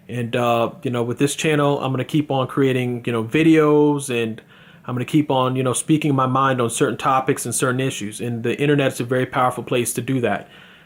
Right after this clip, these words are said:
because, uh, you know, you can connect with a lot of people very quickly. And so, uh, I would just tell anybody with a camera, a Sony camera, a Canon camera, uh, Fuji camera to just sit up. And if you have an opinion about politics or you see something on the news that you don't like, or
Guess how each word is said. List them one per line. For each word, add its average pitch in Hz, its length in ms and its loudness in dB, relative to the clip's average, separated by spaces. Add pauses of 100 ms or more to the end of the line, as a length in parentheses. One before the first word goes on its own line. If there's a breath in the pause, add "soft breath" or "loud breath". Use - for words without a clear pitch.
(140 loud breath)
because, 127 460 0
uh, 120 460 4
you 135 80 -2
know, 123 200 -2
you 120 140 -10
can 127 120 -4
connect 135 280 -2
with 135 80 -6
a 123 60 -2
lot 127 180 2
of 127 80 -4
people 135 320 0
very 123 240 2
quickly. - 480 -4 (680 soft breath)
And 123 160 -6
so, 123 300 0
uh, 120 300 4
I 143 80 2
would 151 100 2
just 139 160 -4
tell 143 160 2
anybody 131 460 2
with 120 320 0
a 117 60 -10
camera, 147 560 0
a - 20 2
Sony 156 420 2
camera, 143 400 0
a 120 60 -2
Canon 147 400 0
camera, 139 640 0 (540 soft breath)
uh, 113 360 -2
Fuji 156 440 2
camera 143 640 0
to 123 380 0
just 139 260 -2
sit 160 160 2
up. 160 280 2
And 127 400 -4
if 123 120 -6
you 135 80 2
have 147 160 0
an 139 80 4
opinion 151 340 2
about 139 260 2
politics 156 540 0
or 123 60 -4
you 117 40 -4
see 147 200 0
something 139 260 0
on 131 60 -2
the 131 80 -2
news 143 320 4
that 135 160 -2
you 135 60 -6
don't 120 220 0
like, 147 440 2
or 120 360 0